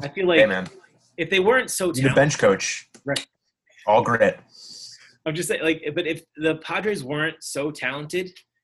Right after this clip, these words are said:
Speaker 1: I feel like he could have lost the, the room. Like, I
Speaker 2: Right.
Speaker 1: feel, you know, y-, you know, Manny Machado is probably taking Tatis under his wing, you know, kinda, like, give him that whole, like,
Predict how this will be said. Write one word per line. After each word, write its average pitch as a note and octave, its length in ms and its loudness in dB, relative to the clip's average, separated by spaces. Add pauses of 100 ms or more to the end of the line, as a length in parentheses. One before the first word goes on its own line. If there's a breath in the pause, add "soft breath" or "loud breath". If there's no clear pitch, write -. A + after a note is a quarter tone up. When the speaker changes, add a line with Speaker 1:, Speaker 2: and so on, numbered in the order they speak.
(340)
Speaker 1:
I C3 100 -4
feel F3 220 2
like D#3+ 120 0
he D#3+ 120 -4
could D#3+ 240 -2
have C#3 80 -4
lost B2 440 -6
the, A2+ 240 -12
the A#2 120 -10
room. A2+ 300 -10 (560)
Like, G#2+ 160 -10
I G#2+ 40 0
Speaker 2:
Right. F#2 220 4
Speaker 1:
feel, - 200 -20 (640)
you D3+ 140 -2
know, A#2+ 440 -4 (720)
y-, D3 120 -20 (340)
you F#3+ 200 -12
know, F#3+ 100 0
Manny G3+ 200 2
Machado E3 540 0
is C#3+ 320 -4
probably D#3 380 -2
taking D3 460 -6
Tatis C3+ 380 -8
under C3+ 160 -6
his B2 160 -12
wing, C3 380 -4 (420)
you B2+ 120 -8
know, A#2 120 -8
kinda, C3+ 260 -6
like, C3 160 -4
give C#3 120 -4
him C#3 80 -8
that C3 140 -2
whole, C3 200 -4
like, B2 240 -4